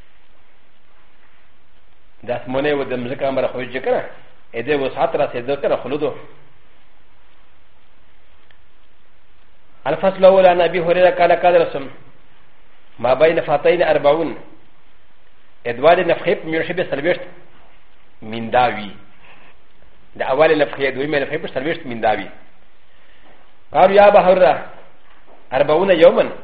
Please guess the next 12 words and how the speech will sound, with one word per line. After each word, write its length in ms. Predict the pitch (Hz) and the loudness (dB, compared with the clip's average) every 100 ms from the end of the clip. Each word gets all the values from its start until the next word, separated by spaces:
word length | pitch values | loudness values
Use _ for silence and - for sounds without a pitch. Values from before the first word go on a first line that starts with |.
| - - - - - - - - - - - - - | -14 -14 -14 -14 -14 -14 -14 -14 -14 -14 -12 -10 0
اے 180 | 160 233 | 4 4
ابو 160 | 196 | 6
هريره، 340 | 165 170 202 190 | 8 10 8 6
څلوېښت 300 | 160 196 - | 2 2 2
ورځې 260 | 151 165 208 | 2 4 4
وښایي 400 | 214 208 220 196 | 4 6 6 4
چې 160 | 156 | 0
څلوېښت 260 | 147 180 180 | 2 0 2
ورځې 160 | 185 | 0
میندا 200 | 202 214 208 | 6 8 8
به 100 | 185 | 6
وي. 140 | 113 | -2